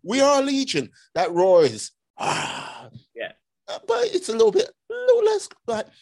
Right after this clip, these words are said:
Speaker 1: when you hit your thirties, "We are Legion." Oh, well, not really a Legion. We're like, uh, like, we're
Speaker 2: "We're
Speaker 1: like a
Speaker 2: Legion."
Speaker 1: squad.
Speaker 2: "No, I'm
Speaker 1: Yeah.
Speaker 2: not. I have a
Speaker 1: Yeah.
Speaker 2: mortgage to deal with. Sorry." Like,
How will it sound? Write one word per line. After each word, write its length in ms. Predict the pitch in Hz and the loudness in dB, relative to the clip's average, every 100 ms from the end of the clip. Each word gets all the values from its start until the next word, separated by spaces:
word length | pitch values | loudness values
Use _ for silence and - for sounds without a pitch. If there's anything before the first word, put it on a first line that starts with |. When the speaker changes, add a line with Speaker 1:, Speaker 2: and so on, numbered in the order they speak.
| - - | -20 -4
Speaker 1:
when 180 | 220 | -2
you 80 | 254 | 0
hit 200 | 214 240 | -4 -2
your 100 | 202 | -4
thirties, 800 | 196 - 220 226 - 220 220 196 - - - | -4 0 2 2 0 -2 -4 -6 -16 -20 -20
"We 180 | - 269 | -4 2
are 180 | 262 262 | 4 4
Legion." 500 | 262 262 247 302 160 | 2 0 -2 -4 -6
Oh, 260 | - 214 - | -6 -8 -6
well, 240 | - 294 | -6 -4
not 260 | 254 - - | -4 -6 -4
really 260 | 139 120 | -4 -4
a 40 | 76 | -8
Legion. 580 | 76 143 143 143 147 | -8 -8 -6 -6 -8
We're 180 | 175 - | -6 -10
like, 280 | - 156 - | -8 -10 -4
uh, 480 | 143 135 131 131 123 | -2 -2 0 0 0
like, 240 | 127 135 160 | 0 0 -2
we're 160 | 208 | 0
Speaker 2:
"We're 60 | 208 | 0
Speaker 1:
like 120 | 165 | 0
a 120 | 190 | 0
Speaker 2:
Legion." 200 | 160 135 | -2 0
Speaker 1:
squad. 140 | 190 196 | 2 6
Speaker 2:
"No, 320 | 156 143 - | 6 4 -2
I'm 200 | 139 139 | -4 -2
Speaker 1:
Yeah. 40 | 135 | 0
Speaker 2:
not. 220 | 127 123 | 0 0
I 100 | 123 | -2
have 140 | 123 | -4
a 40 | 120 | -4
Speaker 1:
Yeah. 120 | 127 | -2
Speaker 2:
mortgage 320 | 120 117 107 | -2 -6 -12
to 100 | 117 | -14
deal 180 | 104 107 | -10 -8
with. 180 | 107 - | -8 -8
Sorry." 460 | - 107 107 104 131 | -4 -2 -2 -6 -2
Like, 140 | 143 | -2